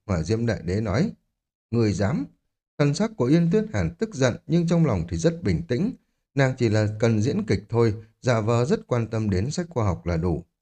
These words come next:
<laughs> "Ha ha, ta chỉ nói thử một chút thôi." Hỏa Diễm Đại Đế thấy Yên Tuyết Hàn tức giận liền cười lớn. "Chúng ta cứ hợp tác như vậy đi.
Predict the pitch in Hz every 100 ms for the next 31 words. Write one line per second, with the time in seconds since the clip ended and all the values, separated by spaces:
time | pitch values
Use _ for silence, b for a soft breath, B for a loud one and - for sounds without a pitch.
0 | _ _ _ _ - 170 170 - _ _
1 | _ _ - 110 107 87 92 196 131 76
2 | 78 78 - 214 113 113 107 - _ _
3 | - 123 127 180 175 117 92 113 - 117
4 | 117 104 107 190 117 80 - 202 123 117
5 | 110 80 85 - - 85 73 95 185 233
6 | _ _ - 131 117 90 165 123 90 143
7 | 165 143 101 95 85 110